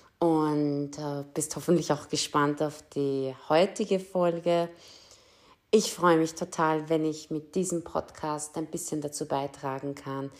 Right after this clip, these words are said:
dass du einfach einmal ein paar Dinge von einer ganz anderen Seite sehen kannst, dass sich dir vielleicht neue Horizonte eröffnen kann und,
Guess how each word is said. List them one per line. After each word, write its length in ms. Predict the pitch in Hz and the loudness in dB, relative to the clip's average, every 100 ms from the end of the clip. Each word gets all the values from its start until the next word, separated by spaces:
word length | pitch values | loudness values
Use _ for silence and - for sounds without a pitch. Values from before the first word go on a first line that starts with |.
| - - - - - | -20 -20 -20 -12 -2
dass 560 | 147 143 - - - _ - | 0 0 -2 -4 -8 _ -2
du 140 | 165 | 0
einfach 380 | 147 147 - 143 | 0 -2 -4 -6
einmal 220 | 139 135 | -4 -4
ein 140 | 131 127 | -4 -6
paar 100 | 143 | -6
Dinge 400 | - 160 151 147 | 0 0 2 -2
von 200 | 135 131 | -4 -6
einer 200 | 127 127 | -6 -4
ganz 540 | 147 151 - - - _ _ _ | -2 -2 -4 -10 -14 _ _ _
anderen 400 | 214 202 170 160 | 2 2 2 0
Seite 420 | 151 151 143 143 | 0 -2 -4 -4
sehen 400 | 147 - 139 139 | -4 -2 0 -2
kannst, 460 | 135 131 131 131 - - - - - | -4 -6 -6 -8 -14 -20 -20 -20 -10
dass 300 | - 147 - | -4 -4 -4
sich 180 | 135 - | -8 -8
dir 220 | - 139 | -2 -2
vielleicht 480 | 139 139 131 127 - | -2 0 0 -2 -4
neue 240 | 135 131 | -2 -2
Horizonte 640 | 131 127 135 - 165 156 143 | -2 -2 -2 -2 -2 -2 -2
eröffnen 580 | 131 - - - 135 131 | -2 -2 -4 -6 -6 -6
kann 400 | - 123 127 123 - - - - _ | -10 -8 -8 -12 -20 -20 -20 -20 _
und, 640 | 151 139 127 123 123 123 | 0 0 0 -2 -4 -6